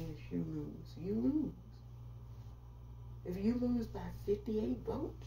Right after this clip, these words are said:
you lost by fifty-eight votes. This man literally got on the phone and talked to the Secretary of State in Georgia and demanded that they find him eleven thousand more votes.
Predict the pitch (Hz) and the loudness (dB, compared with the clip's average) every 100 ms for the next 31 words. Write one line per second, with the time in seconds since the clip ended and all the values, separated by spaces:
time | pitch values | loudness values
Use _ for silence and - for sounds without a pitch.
0 | - 151 165 156 180 - 170 220 - - | -8 -4 -2 -2 -2 -4 -4 -4 -4 -6
1 | - 180 - 208 - 180 269 - - - | -4 -2 0 -2 -2 -2 -2 -4 -6 -6
2 | - - - - - - - - - - | -6 -8 -8 -10 -10 -8 -8 -8 -8 -8
3 | - - - - - - 170 226 - 220 | -10 -10 -10 -10 -10 -4 4 6 6 6
4 | 226 196 190 226 262 220 180 170 180 190 | 8 6 6 4 4 2 0 -2 -2 -4
5 | 185 - 202 220 214 175 170 170 - - | -6 -8 -6 -2 -2 -2 -4 -6 -8 -6
6 | 202 185 - 190 208 196 196 196 190 175 | -4 -4 -4 -4 -2 -2 0 0 -2 -4
7 | - 214 226 - 165 165 170 196 208 165 | -4 0 0 0 -4 -2 0 0 0 -2
8 | 160 160 151 160 185 185 185 - - 170 | -4 -2 -2 0 0 0 -2 -2 -4 -2
9 | 175 - - - - - - - - 208 | -2 -4 -8 -10 -10 -10 -10 -6 2 6
10 | 240 240 190 165 175 - 160 180 190 185 | 8 6 6 2 -2 -2 -2 -2 2 2
11 | 185 185 - 208 190 185 208 208 254 | 2 0 -2 -6 -6 -4 -2 -2 -4